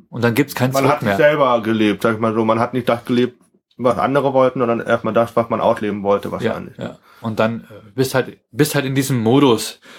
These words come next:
Speaker 1: Du hast dann schon irgendwie, hast eine eigene Firma, ja.
Speaker 2: Ach,
Speaker 1: hast
Speaker 2: krass.
Speaker 1: einen Leasingvertrag fürs Auto, du musst halt Sachen bezahlen und dann kannst
Speaker 2: Ja,
Speaker 1: du nicht
Speaker 2: klar.
Speaker 1: wieder Referendar werden.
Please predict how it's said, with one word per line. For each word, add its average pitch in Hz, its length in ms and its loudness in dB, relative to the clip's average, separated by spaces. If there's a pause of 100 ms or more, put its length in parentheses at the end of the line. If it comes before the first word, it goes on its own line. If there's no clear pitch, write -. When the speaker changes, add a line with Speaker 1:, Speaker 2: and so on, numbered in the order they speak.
(220)
Speaker 1:
Du 104 120 -10
hast 123 180 -2
dann 120 100 0
schon 120 240 -4
irgendwie, 117 580 0 (840)
hast - 180 -6
eine 131 80 2
eigene 139 180 2
Firma, 143 640 2
ja. 131 340 0 (420)
Speaker 2:
Ach, 135 80 2
Speaker 1:
hast 143 80 0
Speaker 2:
krass. 127 220 2 (280)
Speaker 1:
einen 135 80 -4
Leasingvertrag 143 800 2
fürs 143 180 -4
Auto, 131 360 0
du 143 60 -6
musst 175 180 0
halt 170 100 0
Sachen 156 240 -2
bezahlen 107 380 0
und 110 60 -4
dann 117 100 -2
kannst 151 200 -2
Speaker 2:
Ja, 117 60 0
Speaker 1:
du 143 40 2
nicht 147 120 2
Speaker 2:
klar. 127 140 4
Speaker 1:
wieder 117 40 4
Referendar 123 480 0
werden. 104 280 -4